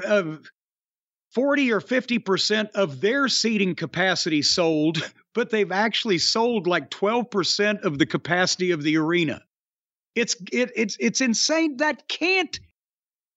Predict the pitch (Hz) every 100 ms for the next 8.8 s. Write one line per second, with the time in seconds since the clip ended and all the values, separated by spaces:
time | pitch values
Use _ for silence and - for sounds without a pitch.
0 | _ 285 349 392 381 254 359 370 330 254
1 | 349 359 349 330 202 220 120 - _ _
2 | _ _ _ 262 302 311 262 190 330 294
3 | 214 277 330 330 311 285 247 - 339 320
4 | 311 285 262 233 254 302 311 240 - 311
5 | 302 269 202 208 - 277 330 320 285 226
6 | - 294 302 269 - 247 180 - 311 330
7 | 320 277 233 214 254 320 302 262 226 311
8 | 294 262 - 240 262 247 214